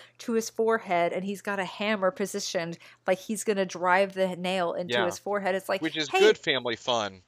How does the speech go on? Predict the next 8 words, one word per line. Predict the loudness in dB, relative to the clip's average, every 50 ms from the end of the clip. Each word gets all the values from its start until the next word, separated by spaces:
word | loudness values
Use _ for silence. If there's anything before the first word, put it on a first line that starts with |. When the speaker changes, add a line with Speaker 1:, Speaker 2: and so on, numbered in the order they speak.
| _ -6 -6
Speaker 1:
of | -6 -6 -2
course. | 0 2 4 4 4 2 0 -4 -10 -16 _ _ _ _ -16 -4
Who | 0 2 2 2 2 -2 -8 _ _ _ _ _ _ _ _ _ _ -2
okay. | -2 -2 0 0 0 0
Speaker 2:
Suicide | 0 2 4 4 6 10 10 10 10 10
in | 8 6
the | 4 2
most | 4 4 4 4 4 4 2